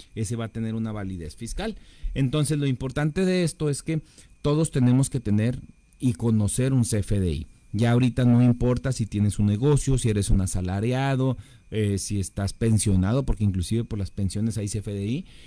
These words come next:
y esas van a ser las constancias de lo que tú recibiste. Si tú tienes un negocio, pues más. Y algo que todavía me llama mucho la atención, inclusive el día de hoy, por ahí tuve una llamada de un cliente que me dijo,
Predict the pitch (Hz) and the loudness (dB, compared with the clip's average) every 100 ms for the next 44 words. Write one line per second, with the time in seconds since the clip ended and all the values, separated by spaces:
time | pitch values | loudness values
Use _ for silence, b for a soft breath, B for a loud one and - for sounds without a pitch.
0 | B B 131 143 139 151 151 151 156 143 | B B 2 2 2 0 0 0 -2 -2
1 | 151 156 - 131 117 - 127 127 127 - | -2 -4 -2 0 0 0 0 0 2 0
2 | 123 120 110 - 98 - 101 110 - 120 | -2 -2 -4 -4 -4 0 0 0 -2 -2
3 | 135 147 - 120 107 B B B - - | 0 -2 -2 -6 -6 B B B -16 -8
4 | 113 135 131 151 147 156 156 147 147 151 | -4 -4 -2 0 0 0 0 0 -2 -2
5 | 139 113 92 90 87 - - B B B | -4 -2 -2 -2 -4 -8 -18 B B B
6 | B 127 151 180 175 131 160 175 151 147 | B 0 2 2 0 2 2 4 4 4
7 | 160 156 160 156 131 123 139 143 139 131 | 2 2 2 0 -2 -2 0 2 0 -2
8 | _ _ 120 120 - 107 131 147 151 143 | _ _ -2 -2 -2 -6 -2 0 0 0
9 | 143 139 131 123 B B B B B - | 0 2 2 0 B B B B B -4
10 | 113 113 127 131 131 127 117 110 117 123 | -2 -2 2 2 4 2 2 2 2 2
11 | 131 127 123 110 117 - 101 98 101 - | 0 0 0 0 -2 0 2 2 0 -2
12 | 92 | -6